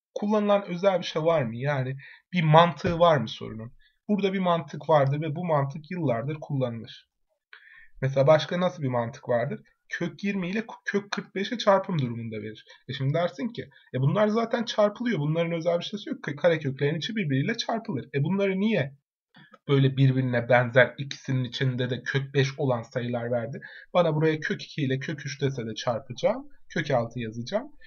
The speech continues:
Kök yirmi ile kök kırk beş dese de çarpıp yazacağım. Kök dokuz yüz yazacağım. Niye verir? Çünkü şöyle yapar. Adam acaba ezbere mi gidiyor? Ka-, kareköklü sayılarda çarpma yapıyor mu? Yoksa bunları görünce hemen bu iki kök beş, dört, üç kök beş diye yazıp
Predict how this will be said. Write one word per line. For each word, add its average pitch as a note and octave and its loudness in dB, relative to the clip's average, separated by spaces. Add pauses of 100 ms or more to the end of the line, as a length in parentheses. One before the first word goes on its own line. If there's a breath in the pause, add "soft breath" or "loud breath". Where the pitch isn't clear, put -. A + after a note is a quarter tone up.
(160 loud breath)
Kök G3+ -4
yirmi F#3+ -2
ile E3+ -2
kök - -6
kırk - -10
beş - -6
dese C#3 -4
de A2+ -4
çarpıp - -4
yazacağım. - -12 (160)
Kök C#3 -6
dokuz C3+ -4
yüz D#3 -10
yazacağım. C#3 -8 (440 loud breath)
Niye A3+ 2
verir? F3+ -6 (180 loud breath)
Çünkü G3 -8
şöyle G3 0
yapar. A2+ -6 (200 soft breath)
Adam G#3+ 0
acaba F3+ -2
ezbere C3+ 0
mi C3 0
gidiyor? G#2+ -12
Ka-, C#3 -4
kareköklü D3+ -6
sayılarda C3+ 2
çarpma D3+ -2 (220)
yapıyor C#3 -2
mu? A#3 -4
Yoksa E3+ -4
bunları F3+ 0
görünce F3+ -4
hemen F3 -2
bu D#3+ -8
iki D#3 -10
kök C#3 -6
beş, E3+ -6 (140)
dört, D#3 0
üç - -8
kök C#3+ -6
beş E3+ -10
diye C#3 0
yazıp D3+ -2